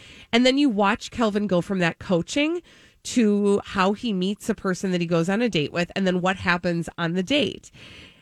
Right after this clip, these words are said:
um, and then what happens after. And, and, and there's still, I mean,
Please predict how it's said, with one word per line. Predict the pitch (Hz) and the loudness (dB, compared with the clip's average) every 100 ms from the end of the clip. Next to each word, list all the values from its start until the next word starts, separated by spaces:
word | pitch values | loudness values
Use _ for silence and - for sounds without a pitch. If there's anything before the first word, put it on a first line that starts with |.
| _ - | _ 0
um, | 196 185 180 175 | 2 4 2 0
and | 220 226 | 0 2
then | 220 | 2
what | 240 | 0
happens | 202 185 190 175 | 0 -2 -2 0
after. | 170 175 170 - | -2 -2 -6 -2
And, | 220 208 - | -4 -4 -4
and, | 214 196 185 _ _ 208 | -2 -2 -6 _ _ 0
and | 214 | 2
there's | 226 | 2
still, | - 226 214 - | 2 0 0 0
I | |
mean, | 202 180 | 0 0